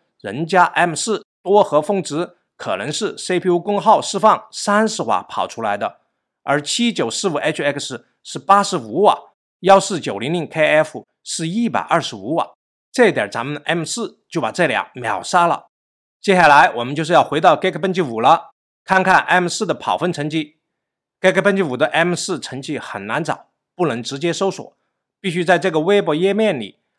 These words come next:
我按寻找的时间点往回一页一页查。终于在第四十五页让我找到两台M四的测试成绩，一台是单核两千六百零九，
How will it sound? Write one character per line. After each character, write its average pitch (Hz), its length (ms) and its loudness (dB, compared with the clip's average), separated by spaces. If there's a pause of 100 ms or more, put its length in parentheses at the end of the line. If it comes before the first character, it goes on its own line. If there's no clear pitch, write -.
(140)
我 113 120 0
按 147 220 4
寻 156 240 -6
找 180 120 6
的 120 60 -2
时 156 160 -8
间 185 140 0
点 107 260 -2
往 101 240 -4
回 120 400 -8
一 160 220 -8
页 208 180 0
一 131 140 -6
页 180 160 0
查。 - 320 -16 (720)
终 214 260 2
于 143 160 0
在 170 160 2
第 185 160 -4
四 220 160 -6
十 - 80 -4
五 127 160 -6
页 208 320 0
让 135 160 -4
我 120 100 -2
找 107 200 -8
到 127 280 0
两 98 240 -6
台 139 200 0
M 156 280 -2
四 170 200 -8
的 139 80 -4
测 185 200 -2
试 151 140 -8
成 135 160 -10
绩， 170 320 -4 (320)
一 190 140 -2
台 156 160 2
是 151 160 -6
单 185 200 2
核 151 200 0
两 117 180 -4
千 165 100 -6
六 180 140 0
百 135 140 2
零 165 160 -4
九， 131 240 -10